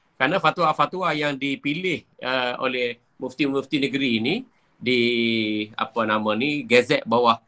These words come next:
kuasa tuanku sebagai ketua agama Islam dan adat istiadat negeri, dan ia juga berdasarkan kepada pandangan majoriti ulama Islam. Jadi jangan duk ambil yang fahaman-fahaman yang pelik-pelik tu.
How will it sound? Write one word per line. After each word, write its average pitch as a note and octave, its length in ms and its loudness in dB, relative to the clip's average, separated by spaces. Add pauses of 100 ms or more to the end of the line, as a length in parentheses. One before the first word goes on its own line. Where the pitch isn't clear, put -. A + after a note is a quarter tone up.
(140)
kuasa A#2 340 0
tuanku C#3 400 0
sebagai A#2+ 400 0
ketua B2 320 -2
agama A2+ 240 -2
Islam B2 320 0 (240)
dan A2 320 0
adat A2+ 80 -2
istiadat A2+ 320 -2
negeri, B2 480 -2 (480)
dan A#2 240 0
ia C#3 160 0
juga C#3 240 -2
berdasarkan C3+ 640 -2
kepada A#2+ 340 -4
pandangan A#2+ 560 0 (240)
majoriti D3+ 720 2
ulama A#2+ 320 0
Islam. - 320 -10 (560)
Jadi D#3+ 240 -2
jangan E3 240 4
duk D#3+ 80 2
ambil F3+ 240 0
yang E3+ 80 -4
fahaman-fahaman E3 640 0
yang D#3+ 80 0
pelik-pelik E3 400 -2
tu. F3+ 100 -4